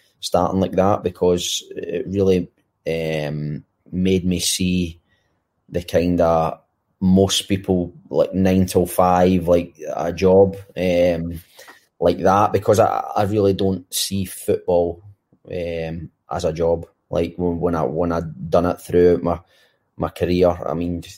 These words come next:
who wouldn't want to go and train and play football every day and, and get paid for it? So, um, no, I, I think it gave me a really good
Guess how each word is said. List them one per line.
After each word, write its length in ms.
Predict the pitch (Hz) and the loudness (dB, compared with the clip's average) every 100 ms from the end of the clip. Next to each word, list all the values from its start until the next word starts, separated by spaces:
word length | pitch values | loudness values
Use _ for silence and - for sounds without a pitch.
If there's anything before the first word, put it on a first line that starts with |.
| _ _ _ _ | _ _ _ _
who 180 | - 85 | -8 -6
wouldn't 240 | 82 85 80 | -4 -4 -2
want 160 | 87 | -4
to 80 | 78 | -4
go 240 | 78 80 | -4 -2
and 140 | 85 82 | -2 -2
train 280 | - 85 85 | -2 0 0
and 120 | 82 | -2
play 160 | - | -2
football 400 | 82 92 95 85 | 0 0 2 4
every 200 | 85 82 | 4 0
day 200 | 85 85 | 0 0
and, 160 | 85 80 | 0 -2
and 180 | 82 82 | -4 -2
get 160 | 87 | -2
paid 220 | - 85 82 | 0 -4 0
for 160 | 95 | 0
it? 120 | 92 | 0
So, 280 | - 95 87 _ _ _ _ _ - | -2 -8 -8 _ _ _ _ _ -10
um, 640 | - 85 85 82 82 80 - | -6 -2 -2 -2 -4 -6 -4
no, 240 | 101 101 | 0 2
I, 280 | 101 - - | 2 0 -2
I 20 | |
think 280 | - 98 92 | -2 -2 -2
it 80 | - | -2
gave 160 | 95 | 0
me 100 | 90 | 0
a 100 | 90 | -2
really 220 | 85 90 87 | 0 0 0
good 260 | 90 90 | 0 -4